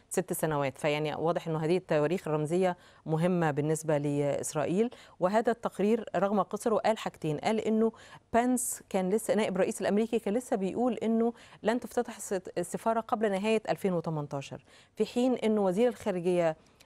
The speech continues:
ريكس تيلرسون قال إن هي محتاجة سنوات، وفجأة تم الإعلان على إنه س-، يعني ستفتتح في خلال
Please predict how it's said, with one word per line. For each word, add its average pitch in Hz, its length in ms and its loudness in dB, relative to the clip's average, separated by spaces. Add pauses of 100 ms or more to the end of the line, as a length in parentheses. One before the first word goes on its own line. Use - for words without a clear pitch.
(120)
ريكس 220 200 -2
تيلرسون 247 480 0
قال 233 300 -2
إن 208 160 0
هي 233 300 0
محتاجة 220 360 0
سنوات، 202 640 -2 (500)
وفجأة 214 640 2 (420)
تم 202 240 2
الإعلان 180 540 0
على 175 280 -2
إنه 170 560 -2
س-، - 160 -10
يعني 147 280 -4
ستفتتح 170 600 -4
في - 100 -12
خلال 170 360 0